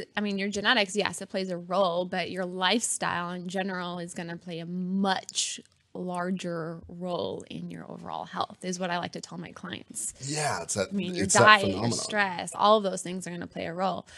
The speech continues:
Speaker 1: Uh, um, question, what would be a way that somebody can increase their microbial diversity in their gut? I'm, of course, an advocate for just nutrition,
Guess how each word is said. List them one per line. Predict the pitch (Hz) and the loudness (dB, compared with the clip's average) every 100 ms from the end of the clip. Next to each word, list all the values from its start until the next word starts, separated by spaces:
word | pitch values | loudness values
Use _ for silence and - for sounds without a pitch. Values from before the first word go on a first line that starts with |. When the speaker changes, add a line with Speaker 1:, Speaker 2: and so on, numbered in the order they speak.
| - - - | -18 -14 0
Speaker 1:
Uh, | 202 190 | 4 6
um, | 202 190 170 - - | 4 2 -2 -10 -4
question, | 247 240 180 196 | 2 2 4 4
what | 202 269 | 6 6
would | 403 339 | 4 4
be | 240 208 185 | 6 6 4
a | 190 | 2
way | 185 185 | 0 0
that | 185 - | -2 -2
somebody | 196 202 208 | -2 0 -2
can | - 175 | -4 -6
increase | 175 - - 190 180 - - - | -6 -8 -2 0 0 -2 -4 -2
their | 180 175 175 | 2 2 2
microbial | 175 175 - 175 180 170 175 | -2 -6 -2 -2 0 -2 -4
diversity | 175 170 165 - - | -6 -6 -8 -6 -6
in | 175 | -4
their | - | 0
gut? | 180 170 - | 4 4 4
I'm, | 190 | 2
of | 202 180 | 2 0
course, | - 170 170 175 | -2 -2 -2 -4
an | 175 | -4
advocate | 175 170 170 - | -4 -6 -6 -6
for | - 170 | -6 -8
just | - - - | -6 -8 -8
nutrition, | 175 - 269 - 196 | -8 -4 -4 -2 0